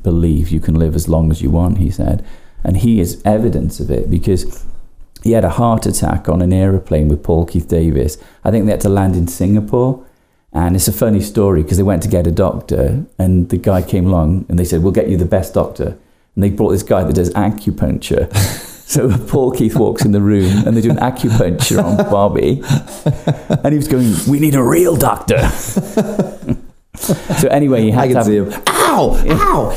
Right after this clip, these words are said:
Speaker 2: Now, I tell you
Speaker 1: This isn't
Speaker 2: something.
Speaker 1: helping. <laughs>
Speaker 2: Hey! <laughs>
Speaker 1: Yeah, so Bobby actually had, like, a covenant with God where God said, "I'll renew you."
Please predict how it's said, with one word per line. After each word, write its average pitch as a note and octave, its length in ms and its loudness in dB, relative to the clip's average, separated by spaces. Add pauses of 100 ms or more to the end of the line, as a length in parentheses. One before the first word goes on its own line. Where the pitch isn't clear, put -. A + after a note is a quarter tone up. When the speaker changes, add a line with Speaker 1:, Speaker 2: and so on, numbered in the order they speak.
Speaker 2:
Now, G3+ 260 2
I - 60 4
tell E3+ 200 2
you - 20 2
Speaker 1:
This C#3 160 0
isn't C3 240 2
Speaker 2:
something. B2 480 0
Speaker 1:
helping. - 20 2
<laughs> - 420 -2 (160)
Speaker 2:
Hey! A3 640 2
<laughs> - 60 -8 (540)
Speaker 1:
Yeah, A#2+ 320 2
so A#2 280 0
Bobby A#2 480 2
actually F2+ 480 0
had, F#2+ 220 2
like, F2+ 200 0
a D#2+ 40 -2
covenant F#2+ 580 0
with D#2+ 160 -2
God F2 300 2
where E2+ 100 2
God F2+ 340 0
said, E2+ 220 0
"I'll F2 160 2
renew F2 360 2
you." E2+ 340 2